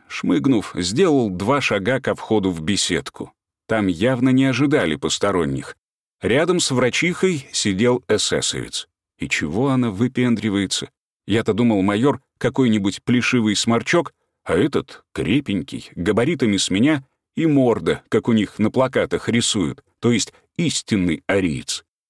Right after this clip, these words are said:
Он удивленно пялился на белую фигуру в двух метрах от себя и уже хотел чего-то сказать, но его опередила докторша. "Господин Шнитке, что вы здесь делаете? Немедленно идите в палату,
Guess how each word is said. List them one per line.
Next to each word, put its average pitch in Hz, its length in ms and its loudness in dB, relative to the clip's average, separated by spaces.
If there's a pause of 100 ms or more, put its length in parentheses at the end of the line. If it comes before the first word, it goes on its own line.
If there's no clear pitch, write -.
(260)
Он 196 160 4
удивленно 156 560 2
пялился 135 540 0
на 120 140 2
белую 117 360 2
фигуру 131 460 0
в 92 100 -4
двух 110 360 0
метрах 113 440 0
от - 100 -4
себя 139 400 0 (400)
и 95 100 0
уже 104 280 2
хотел 104 440 0
чего-то 95 460 -2
сказать, 143 480 -2 (360)
но 117 120 2
его 131 240 2
опередила 117 560 2
докторша. - 600 -2 (540)
"Господин 139 640 0
Шнитке, - 640 -2 (260)
что - 240 0
вы 160 140 0
здесь 110 320 0
делаете? 104 580 -2 (280)
Немедленно 143 760 4
идите 135 300 0
в - 80 -12
палату, 139 500 -2